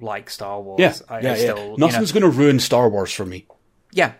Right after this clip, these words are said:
Speaker 1: like, th-, at this point, I've watched so much shit, like, I, I, I, you know, it's like, I've, I've fucking, like, ev-, I, I am frustrated, I, I, every fucking week because I just want to see the next episode of The Bad Batch. <laughs> Like,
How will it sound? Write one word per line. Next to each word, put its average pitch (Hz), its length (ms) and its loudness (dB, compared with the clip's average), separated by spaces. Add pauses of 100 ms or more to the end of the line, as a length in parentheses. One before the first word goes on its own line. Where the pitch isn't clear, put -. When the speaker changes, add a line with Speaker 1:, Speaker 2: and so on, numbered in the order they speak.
Speaker 1:
like, 113 680 -8
th-, 147 360 -8
at 135 140 -2
this 156 160 -2
point, 131 280 -4
I've 123 160 -2
watched - 280 -4
so 120 160 0
much 110 160 -6
shit, 110 340 -6
like, 104 460 -10 (260)
I, 135 140 -2
I, 120 160 2
I, 123 120 -2
you 123 320 -2
know, 110 180 2
it's - 260 -6
like, 120 240 0 (760)
I've, 135 260 0
I've 123 160 -6
fucking, 143 340 -2
like, 120 220 -4
ev-, 143 280 0 (300)
I, 139 140 4
I 139 140 2
am 127 200 4
frustrated, 123 880 0
I, 139 180 2
I, 131 220 0 (100)
every 156 380 0
fucking 151 400 0
week 147 320 -2
because 123 240 -4
I 123 80 -2
just 131 340 0
want 135 180 -2
to 120 60 -6
see 131 140 -4
the 113 120 -4
next 117 260 -4
episode 117 340 -4
of 104 80 -6
The 95 40 -16 (100)
Bad 113 120 -8
Batch. - 400 -12 (120)
<laughs> - 120 -8
Like, - 240 0